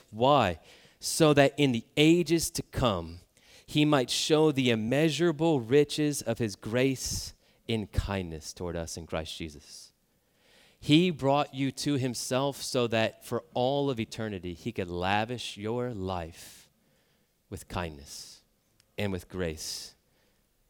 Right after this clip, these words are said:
And he says, all of it is because you are in Christ Jesus. If you've received him and you've been adopted into the family of God as a child of God, that is your location now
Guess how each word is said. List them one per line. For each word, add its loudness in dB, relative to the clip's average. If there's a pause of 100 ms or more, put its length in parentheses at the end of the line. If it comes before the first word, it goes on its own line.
(300)
And -2
he 0
says, 2 (100)
all 4
of 0
it -2
is -4
because -6 (480)
you -6
are -4
in -4
Christ -6
Jesus. -14 (960)
If -2
you've 4
received 2
him -10 (680)
and 4
you've 4
been 6
adopted 4
into 0
the 0
family 2
of -2
God 2
as -2
a -8
child 0
of -8
God, 0 (240)
that 2
is 0
your 0
location 0
now -4